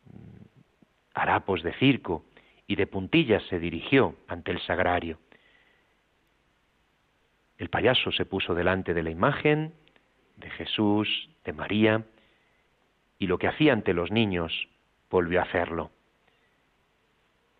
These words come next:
El payaso comenzó a hacer lo que siempre había hecho, pero de cara a Dios.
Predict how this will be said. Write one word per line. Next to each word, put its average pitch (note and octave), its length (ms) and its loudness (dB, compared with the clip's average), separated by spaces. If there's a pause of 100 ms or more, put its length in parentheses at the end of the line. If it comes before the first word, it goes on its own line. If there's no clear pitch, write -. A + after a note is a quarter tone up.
(120)
El - 100 -14
payaso G#2 440 4
comenzó F#2+ 640 0 (720)
a G2 100 -2
hacer B2+ 320 2
lo F2+ 160 0
que E2+ 120 -4
siempre G#2 420 0
había E2 240 0
hecho, E2+ 340 -2 (680)
pero F2+ 220 2
de E2 140 -2
cara A2 280 2
a - 20 -2
Dios. E2 460 -4